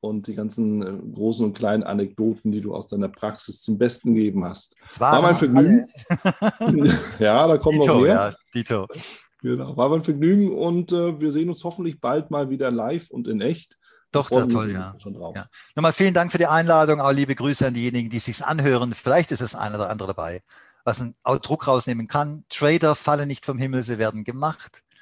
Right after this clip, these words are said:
Speaker 2: Und ich denke, dieser, dieser Weg der, der, der Formung, ja, den muss man durchlaufen.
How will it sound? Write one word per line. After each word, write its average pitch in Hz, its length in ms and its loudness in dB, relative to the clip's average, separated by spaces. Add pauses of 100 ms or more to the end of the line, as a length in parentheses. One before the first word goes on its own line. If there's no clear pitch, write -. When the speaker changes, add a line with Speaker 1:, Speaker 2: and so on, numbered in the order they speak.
(260)
Speaker 2:
Und 117 480 -4
ich - 100 -20
denke, 123 200 -8
dieser, 104 360 0
dieser 101 320 -8
Weg 117 640 -8
der, 95 180 -12
der, 104 460 -16
der 98 140 -4
Formung, 143 880 -2
ja, 120 300 -2 (520)
den 139 140 0
muss 151 160 -2
man 123 120 0
durchlaufen. 92 760 -8